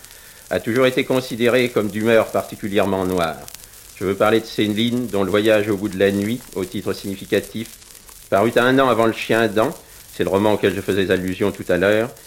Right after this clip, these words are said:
et que j'avais écrit avec des préoccupations toutes différentes, mais dont le titre ne dénotait pas non plus un optimisme extravagant. Tout langage populaire commence par être dérisoire et conscient de sa dérision. Et l'argot qu'il pénètre toujours implique maintes images d'un humour plus ou moins désespéré.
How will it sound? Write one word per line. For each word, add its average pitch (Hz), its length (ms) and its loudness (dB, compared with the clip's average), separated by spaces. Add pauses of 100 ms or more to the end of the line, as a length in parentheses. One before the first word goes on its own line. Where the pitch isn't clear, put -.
(220)
et 87 60 -8
que 90 60 -10
j'avais 110 260 4
écrit 117 300 0
avec 110 160 2
des 104 100 0
préoccupations 107 680 0
toutes 98 160 -8
différentes, 104 580 0
mais 98 100 -2
dont 95 120 0
le 92 80 -4
titre - 320 -8
ne 87 80 -2
dénotait 90 420 -2
pas 92 220 -2
non 92 160 -2
plus 95 320 -8
un 85 100 -2
optimisme 87 580 -8
extravagant. 80 640 -4 (600)
Tout 101 100 -4
langage 131 440 4
populaire 127 520 4
commence 120 440 0
par 110 180 2
être 113 240 2
dérisoire 107 760 2 (340)
et 90 100 0
conscient 104 380 0
de 101 60 -2
sa 90 140 0
dérision. 82 580 -2 (460)
Et 87 80 -2
l'argot 113 400 2
qu'il 110 180 -4
pénètre 113 480 2
toujours 113 560 -2 (300)
implique 90 360 -4
maintes 101 300 0
images 104 480 0
d'un 95 160 0
humour 98 400 0
plus 90 220 -6
ou - 40 0
moins 95 160 0
désespéré. 85 760 -4